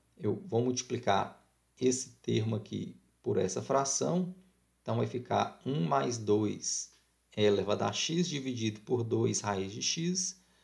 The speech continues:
menos, e fazendo essa multiplicação aqui, vou escrever o, o dois aqui primeiro. Na verdade, o dois é elevado a x, então vai ficar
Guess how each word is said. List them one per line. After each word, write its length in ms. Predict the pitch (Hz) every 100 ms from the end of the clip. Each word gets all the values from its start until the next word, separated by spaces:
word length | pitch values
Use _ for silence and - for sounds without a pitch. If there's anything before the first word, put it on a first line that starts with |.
| _ _
menos, 840 | - 131 135 165 180 - - - -
e 40 | -
fazendo 300 | - 131 123
essa 160 | -
multiplicação 720 | 123 120 - - 120 117 127
aqui, 200 | 120 147
vou 120 | 180 185
escrever 440 | - 151 123 123
o, 180 | 123 - - -
o 60 | 120
dois 340 | 110 107 -
aqui 160 | 123 123
primeiro. 600 | 120 151 135 147 185 185 - _ _ _ _ _
Na 100 | 110
verdade, 440 | 107 101 104 98
o 40 | 104
dois 720 | 101 107 135 127 123 - - -
é 80 |
elevado 420 | 107 104 95 104 120
a 80 |
x, 340 | 120 - 147 170
então 200 | 170 -
vai 80 | -
ficar 480 | - 127 127 -